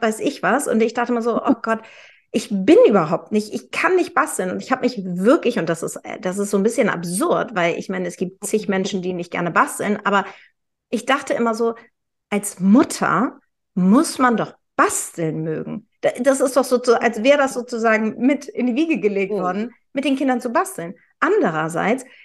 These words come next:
Speaker 1: mache ich halt solche Ausflüge, dass ich alleine mit den Kindern nach Schweden fliege oder dass ich alleine mit denen irgendwie im Auto irgendwo hinfahre oder dass ich Ausflüge mache, dass ich immer so Abenteuer mit denen mache.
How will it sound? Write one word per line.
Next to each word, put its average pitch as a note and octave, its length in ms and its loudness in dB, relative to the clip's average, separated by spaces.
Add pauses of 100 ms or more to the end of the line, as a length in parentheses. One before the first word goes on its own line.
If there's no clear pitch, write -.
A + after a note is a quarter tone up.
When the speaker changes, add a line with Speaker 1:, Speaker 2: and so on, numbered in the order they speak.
(140)
Speaker 1:
mache C#4 160 2
ich C4+ 120 -2
halt B3 140 4
solche A#3+ 320 0
Ausflüge, A3+ 600 -2
dass C4 160 0
ich B3 100 -4
alleine A#3+ 300 0
mit A#3 160 -6
den A#3 100 -4
Kindern G#3 260 -4
nach F3 120 -6
Schweden A3+ 320 0
fliege G#3 440 -2 (240)
oder F#3 200 0
dass E3+ 180 -2
ich F3 160 -4
alleine F3 300 0
mit F3+ 240 -6
denen F3+ 200 -2
irgendwie F3+ 280 -4
im F#3 120 -4
Auto B3 300 2 (260)
irgendwo G#3 340 0
hinfahre G3+ 760 -2
oder F#3+ 180 -2
dass F#3 160 -8
ich A3 180 -4
Ausflüge A#3 520 0
mache, G#3 380 0 (280)
dass G#3+ 160 -2
ich A3+ 240 -2
immer A3 240 4
so G#3 220 0
Abenteuer A3+ 600 2
mit E3 200 -8
denen D#3+ 160 -2
mache. E3 380 -2